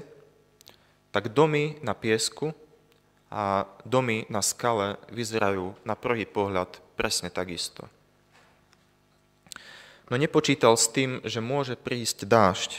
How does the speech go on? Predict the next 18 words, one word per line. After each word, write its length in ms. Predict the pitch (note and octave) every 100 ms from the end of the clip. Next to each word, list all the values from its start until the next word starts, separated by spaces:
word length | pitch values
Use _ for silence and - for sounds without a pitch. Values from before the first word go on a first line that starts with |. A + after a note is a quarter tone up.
| -
a 80 | A2
jeho 160 | G#2+ G#2+
nezodpovednosť 1040 | C3 C3 A#2+ - A2 G#2+ G#2+ G#2 G#2 -
sa 160 | - G2
mu 240 | G2 F#2 -
vypomstí. 720 | G#2 - G2 - - - A2 _ _ _ _ - - - - - _ _
Toto 240 | D3+ D3+ C#3+
je 160 | A#2+
obraz 640 | - C#3+ C3 A#2 A2+ - -
jednak 480 | B2+ A#2+ G#2 -
neveriaceho 640 | C3 C#3+ B2+ G#2+ G2+ G#2+ G#2+
človeka, 560 | - A2+ G2 - B2+
ateistu, 640 | G2 - G2+ - - D3+ C3+
ale 160 | A2
taktiež 480 | A2 C3 - A#2 A#2
je 60 | A2
to 80 | -
obraz 560 | A#2 B2 A#2 G#2+ -